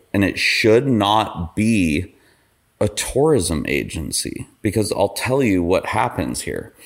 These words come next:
is, like, Smith Optics was invented in Ketchum.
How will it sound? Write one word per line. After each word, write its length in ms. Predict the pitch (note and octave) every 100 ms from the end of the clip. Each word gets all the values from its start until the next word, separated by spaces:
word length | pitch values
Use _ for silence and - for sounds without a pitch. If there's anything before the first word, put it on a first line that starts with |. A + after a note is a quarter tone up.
| - - - - - - _ _ -
is, 180 | F#2+
like, 500 | G2+ F2 D#2 - - _ _ _ _ _ _ _ _ _ -
Smith 920 | - - - - G2+ G2+ G#2+ - - -
Optics 760 | F2+ F2 - - - - - - - _ _ _ _ _ _ -
was 200 | G2 F2+
invented 800 | G#2 G2 F2+ G2 G#2 G2+ D#2 E2+ - -
in 200 | A2+ A2+
Ketchum. 640 | - B2 B2 - - G2